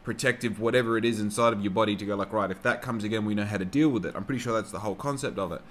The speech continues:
And I definitely don't like if a chicken, if chick-, cooked chicken is a little bit old or the bacon's a little bit slimy or all the rest, like, "Bitch, now we gotta eat it because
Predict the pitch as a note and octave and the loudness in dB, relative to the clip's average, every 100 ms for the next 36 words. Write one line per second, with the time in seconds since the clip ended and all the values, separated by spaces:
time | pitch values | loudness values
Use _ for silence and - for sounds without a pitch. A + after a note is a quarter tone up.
0 | - - - - B2 B2+ - F3+ D3+ C#3+ | -18 -18 -12 -2 0 2 4 4 6 4
1 | C3 A#2+ B2 B2 B2+ A2 A#2+ A#2 G#2 - | 2 0 2 4 4 4 0 -2 -4 -2
2 | F#3+ D#3 - C#3+ B2+ - E3+ - G3 F3 | 0 0 0 -4 -2 -2 -2 2 2 4
3 | - D#3+ D#3+ B2+ C3+ C#3 C3 - C3 C3+ | 0 2 2 2 2 4 2 4 6 6
4 | C3+ A2+ F#2+ B2+ C#3 B2+ A2+ B2 A#2+ A2 | 6 2 2 2 2 -2 0 2 2 2
5 | E2+ C3 B2+ C3 B2+ A#2 A#2+ A#2+ B2+ A#2+ | 0 -2 0 0 2 0 2 2 2 0
6 | F#2+ C3+ B2 B2+ C#3+ D3 A2 B2+ D3+ - | 0 -2 -2 0 2 2 4 4 4 2
7 | F#2+ G2 A#2+ - A#2 A2 | 2 0 -2 0 2 2